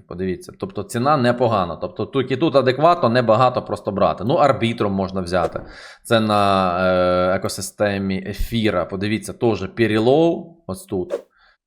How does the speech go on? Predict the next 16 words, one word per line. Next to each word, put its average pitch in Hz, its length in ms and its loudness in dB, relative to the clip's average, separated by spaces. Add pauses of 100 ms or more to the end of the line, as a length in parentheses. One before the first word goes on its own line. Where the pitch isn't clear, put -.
(100)
Тоже 101 480 2
сорок 107 340 -2
три 113 120 -2
цента, 127 420 0
ну, 101 260 -4
вообще 101 260 -4
ціна 113 320 0
просто 98 340 -4
топ, - 420 -6
якщо - 200 -12
для 98 140 -2
довго. 92 360 -2
Оптимізм 123 640 0
можна 101 260 -4
взяти, 92 320 -2
теж. 104 340 -4